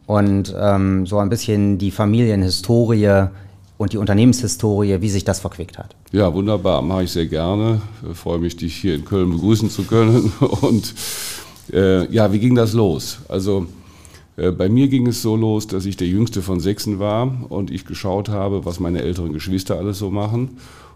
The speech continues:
Speaker 2: Und da gab's einen Notar und einen Arzt und einen, der bei der Deutschen Bank war, und meine Schwester war mit einem Diplomaten verheiratet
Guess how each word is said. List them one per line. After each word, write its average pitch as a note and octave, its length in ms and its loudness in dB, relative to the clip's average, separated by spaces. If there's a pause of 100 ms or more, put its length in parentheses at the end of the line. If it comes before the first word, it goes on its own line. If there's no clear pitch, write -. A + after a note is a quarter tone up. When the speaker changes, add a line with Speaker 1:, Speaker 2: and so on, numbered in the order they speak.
Speaker 2:
Und E2 240 -4
da E2+ 60 -2
gab's E2 340 -4
einen D#2 220 -4
Notar G2+ 500 -4
und C#2 140 -6
einen C#2 200 -8
Arzt G2 520 -4
und D#2 100 -8
einen, E2 300 -6
der D2 100 -6
bei C#2+ 60 -6
der C#2+ 100 -6
Deutschen D2+ 380 -8
Bank G2 320 -4
war, F#2 360 0
und D#2 200 -8
meine C#2+ 340 -8
Schwester E2+ 480 -6
war C#2+ 140 -8
mit D2+ 120 -8
einem C#2 160 -6
Diplomaten F#2 600 -2
verheiratet F2+ 720 -4